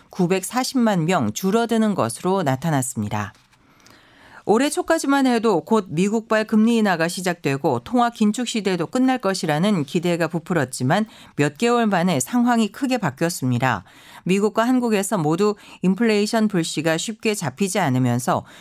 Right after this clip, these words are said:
조기 금리 인하에 대한 기대가 사그라드는 만큼 시장 금리는 다시 올라 대출자를 한계 상황으로 몰아붙이고 있습니다.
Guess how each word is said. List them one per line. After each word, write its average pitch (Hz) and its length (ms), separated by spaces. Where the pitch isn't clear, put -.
조기 208 380
금리 220 380
인하에 175 280
대한 135 300
기대가 156 580
사그라드는 214 600
만큼 131 500
시장 269 380
금리는 170 520
다시 151 340
올라 147 380
대출자를 170 760
한계 240 480
상황으로 175 720
몰아붙이고 135 760
있습니다. 113 580